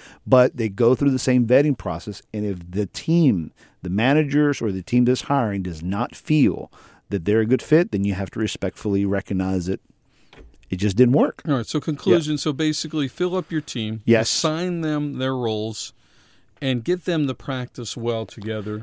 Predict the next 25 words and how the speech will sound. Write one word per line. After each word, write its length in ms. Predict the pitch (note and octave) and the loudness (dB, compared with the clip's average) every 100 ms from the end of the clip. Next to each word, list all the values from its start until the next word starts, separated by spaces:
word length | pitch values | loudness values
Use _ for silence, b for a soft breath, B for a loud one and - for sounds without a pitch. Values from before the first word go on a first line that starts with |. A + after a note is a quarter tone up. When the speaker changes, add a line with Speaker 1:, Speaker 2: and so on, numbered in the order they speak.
| C3 | -8
Speaker 2:
And 140 | C3 | -4
they 60 | C3 | -4
basically 720 | C#3 C#3 C#3+ - D3 D3+ C3 | 0 0 0 -4 -4 -2 -2
have 280 | B2 A#2+ G#2+ | -2 -4 -4
ninety 640 | G#2 G#2+ A#2+ B2+ B2+ C3+ | -6 -6 -4 -4 -6 -10
days 760 | A2 A2 A2+ A#2+ A#2 A#2 A2+ - | -8 -6 -4 -4 -4 -6 -8 -12
to 100 | - | -10
prove 320 | - E3+ C#3+ | -2 0 2
Speaker 1:
Oh, 120 | G#2+ C3 | 6 8
yeah. 140 | C#3 G3+ D#3 | 8 4 2
Speaker 2:
themselves. 100 | A#2+ | -2
Am 120 | A2+ | 0
I 80 | A#2+ | 4
Speaker 1:
The 100 | A#2+ | 4
ninety 300 | A#2 B2 E3 | 6 6 6
days 260 | D3+ F#3+ F3+ | 6 4 2
is 140 | D#3 | -2
it. 260 | G#3 C#3+ - | 0 0 -2
Uh, 180 | A#2 C#3 | -4 2
be-, 100 | B2+ | 2
Speaker 2:
Yeah. 120 | B2 | 4
Speaker 1:
because 380 | C3+ A#2+ B2 - | 2 4 2 2
you're 200 | B2+ B2 | 4 4
not 220 | B2+ D#3+ | 6 4
only, 340 | G3+ F3+ C#3+ | 2 2 2